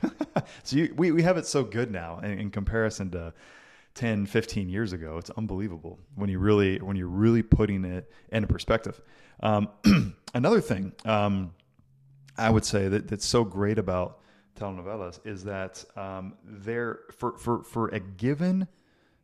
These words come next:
show, uh, there are,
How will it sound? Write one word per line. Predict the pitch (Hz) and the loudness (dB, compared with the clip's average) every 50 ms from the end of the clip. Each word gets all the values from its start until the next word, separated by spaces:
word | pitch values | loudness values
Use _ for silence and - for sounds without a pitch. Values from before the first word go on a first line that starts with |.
| _ - | _ -10
show, | - - - - - 143 120 92 85 87 95 104 120 - - _ _ _ _ _ - - _ _ _ _ | -6 -4 -4 2 4 4 4 4 4 2 2 0 -2 -6 -10 _ _ _ _ _ -18 -18 _ _ _ _
uh, | - 107 104 101 101 | 0 0 0 0 0
there | 101 101 98 113 120 127 131 127 - | -2 0 2 4 4 6 4 2 0
are, | 101 101 98 98 98 98 95 95 - | -2 -2 0 0 2 2 2 0 -2